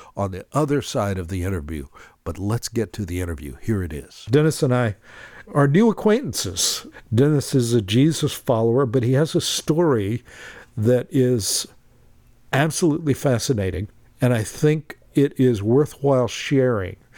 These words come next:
You know, one of the things about this podcast, Dennis, is the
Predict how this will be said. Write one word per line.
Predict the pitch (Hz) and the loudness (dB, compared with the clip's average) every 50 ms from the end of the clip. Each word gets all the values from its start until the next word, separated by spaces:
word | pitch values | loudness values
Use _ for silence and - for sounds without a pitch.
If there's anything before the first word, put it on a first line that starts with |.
| - - - - - - | -20 -20 -18 -18 -8 0
You | - 131 135 | 2 2 4
know, | 139 | 4
one | 127 117 120 135 143 160 | 2 2 2 2 4 4
of | 151 127 | 4 2
the | 139 - | 0 0
things | - - 139 131 120 - | 2 0 0 2 0 0
about | 123 113 120 113 - | 0 2 2 2 2
this | - 123 - - | 0 -2 -2 0
podcast, | - 143 123 117 104 - 110 104 - - - | 0 0 0 0 0 0 0 0 0 0 0
Dennis, | 120 110 120 113 - - | 0 0 0 0 -2 -4
is | - - 123 117 101 | -2 0 0 0 0
the | - 113 101 | -2 -4 -4